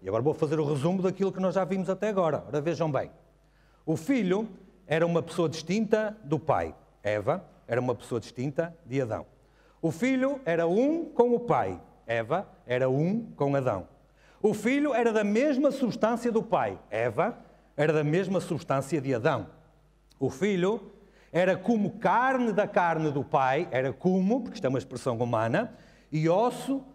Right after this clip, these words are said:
osso dos ossos do pai. Eva era literalmente carne da carne de Adão e osso dos ossos de Adão. O filho estava no seio do pai e Eva estava no seio de Adão. O filho era o segundo eu do pai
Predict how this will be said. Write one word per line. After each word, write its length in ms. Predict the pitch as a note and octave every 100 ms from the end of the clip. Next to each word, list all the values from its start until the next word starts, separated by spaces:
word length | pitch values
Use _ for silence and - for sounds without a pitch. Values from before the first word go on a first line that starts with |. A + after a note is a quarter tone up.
| -
osso 320 | D#3+ B3 B3
dos 220 | F#3 D#3
ossos 240 | F3+ G3+ F3+
do 100 | F#3
pai. 320 | - B2 G2 -
Eva 640 | D#3 D#3+ D#3 B3+ C4+ -
era 280 | - F3+ E3+
literalmente 960 | E3 A3 C4+ A#3+ G3+ F3+ F3+ F#3 G3+ G3
carne 360 | - E3+ D#3
da 120 | D#3 D#3
carne 320 | D#3 C3 C3
de 100 | C#3
Adão 340 | B2 C#3+ F#3 C3+
e 120 | C#3+
osso 240 | D#3+ D#3+
dos 160 | B2+ A2+
ossos 380 | C3+ D3 - - _
de 140 | - G#2+
Adão. 340 | G#2+ C#3 F2 - - - _ - -
O 160 | - G#3
filho 400 | - A3 C#4+ C#4
estava 380 | - A3+ G#3 F#3+
no 120 | F#3
seio 300 | - E3+ D#3
do 120 | C#3
pai 440 | - C#3+ B2+ E3 C#4 - -
e 180 | F#3 E3+
Eva 320 | D3+ C#3 F#3
estava 320 | D3 C#3+ C3+
no 100 | C#3
seio 440 | B2 - A#2 D3 E3 - -
de 100 | F2+
Adão. 360 | A2 D#3+ A2 E2+ - - _ _ _ -
O 80 | E3+
filho 480 | F3 B3+ A#3 G#3 A3
era 160 | F#3 F#3
o 40 |
segundo 640 | F3 - C3+ F3 C#4+ B3+ G#3
eu 160 | F3+
do 120 | D3+ C#3+
pai 440 | D3 C3+ C#3+ A3+